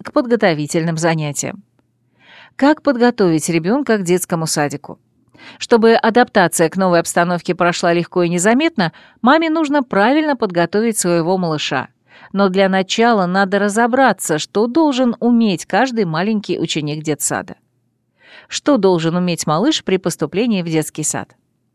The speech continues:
Главное качество, которое поможет легко адаптироваться в любой новой ситуации, — самостоятельность. В идеале к трем годам малыш сам пользуется столовыми приборами и пьет из кружки, сам надевает и снимает одежду,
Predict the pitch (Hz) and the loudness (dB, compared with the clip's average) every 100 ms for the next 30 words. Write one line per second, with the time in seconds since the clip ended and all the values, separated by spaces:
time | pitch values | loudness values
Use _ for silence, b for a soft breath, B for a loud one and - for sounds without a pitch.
0 | B B B - 214 202 180 185 247 262 | B B B 0 4 6 4 2 0 0
1 | 190 175 170 175 190 190 190 196 185 196 | -2 -4 -2 0 0 0 0 0 -2 -2
2 | 240 - 208 165 165 - 180 160 160 - | -4 0 0 2 0 0 -2 0 -2 0
3 | 165 202 185 165 156 151 156 180 226 277 | 0 0 0 -2 -2 -2 -2 -2 0 0
4 | 285 180 151 - - 220 214 208 202 180 | 0 -2 -2 -4 -6 -2 -2 -2 -2 -2
5 | 143 - 120 101 - - _ B B B | -4 -6 -10 -10 -14 -20 _ B B B
6 | 185 214 208 214 269 320 175 - 247 311 | 0 2 2 4 4 2 -2 -4 -2 0
7 | 226 185 170 175 185 185 165 165 - - | 2 0 2 0 0 0 0 -2 -4 -12
8 | b b - - 240 285 196 220 185 180 | b b -6 2 2 2 0 -2 0 -2
9 | 160 175 - 165 196 220 180 165 170 147 | -2 -4 0 2 2 0 -2 -2 -4 -2
10 | 147 151 196 214 147 151 160 - 240 240 | -4 -2 -2 -2 -4 -6 -6 -6 -4 -4
11 | - - - B B B - 240 240 - | -8 -14 -16 B B B 0 4 4 2
12 | 202 208 175 170 170 254 240 - 196 185 | 2 2 4 2 2 2 2 -2 -4 -2
13 | 190 180 165 170 175 214 220 247 180 135 | -2 0 0 -2 0 -2 0 -2 -2 -8